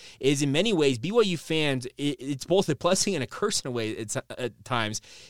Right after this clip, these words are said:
is that you guys are so wholly focused on B Y U and its successes as an athletic department, as a football program, as a basketball program, all the different, uh, entities inside the B Y U athletic department,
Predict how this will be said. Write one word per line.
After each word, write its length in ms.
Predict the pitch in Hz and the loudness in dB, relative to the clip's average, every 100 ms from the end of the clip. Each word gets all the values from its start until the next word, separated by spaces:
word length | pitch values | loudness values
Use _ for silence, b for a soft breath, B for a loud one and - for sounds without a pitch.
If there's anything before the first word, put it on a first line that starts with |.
| - | -4
is 140 | 156 | 0
that 80 | 160 | 0
you 120 | 170 | 2
guys 120 | 202 170 | 4 4
are 40 | |
so 500 | - - 185 208 220 | -2 2 6 8 8
wholly 380 | - 208 214 190 | 6 4 4 -2
focused 580 | - 175 180 151 117 - | 0 2 2 2 0 -2
on 300 | 143 156 160 | 0 2 2
B 240 | 123 165 170 | 0 0 0
Y 280 | 156 156 | 4 4
U 280 | 143 135 156 | 4 2 0
and 80 | 135 | 0
its 140 | 127 | -2
successes 800 | - 135 - - 175 - 117 107 B B B | -4 -4 -2 0 0 0 -4 -6 B B B
as 160 | 143 147 | 0 2
an 80 | 147 | 2
athletic 400 | 131 151 151 147 | 0 2 0 -2
department, 560 | 135 143 139 143 147 | -2 0 2 0 -2
as 120 | 127 | -4
a 40 | 107 | -4
football 400 | - 151 156 139 | -6 0 2 2
program, 460 | - 135 131 139 | 4 2 2 2
as 100 | 131 | -2
a 60 | 107 | -2
basketball 520 | 110 135 143 - 131 | 2 4 2 2 -2
program, 400 | - 127 123 127 - | -2 -6 -6 -8 0
all 220 | 165 190 | 4 4
the 80 | 175 | 4
different, 400 | 160 - 139 - B B B | -2 -2 -4 -6 B B B
uh, 60 | - - | -8 0
entities 380 | 170 170 160 139 | 2 2 -2 -2
inside 520 | 143 - 170 151 151 | -4 -2 2 2 2
the 60 | |
B 180 | 131 147 | -2 0
Y 120 | 147 | 2
U 160 | 135 131 | 4 2
athletic 400 | 120 113 135 147 | 0 0 -4 -4
department, 460 | 117 120 107 98 | -6 -4 -4 -6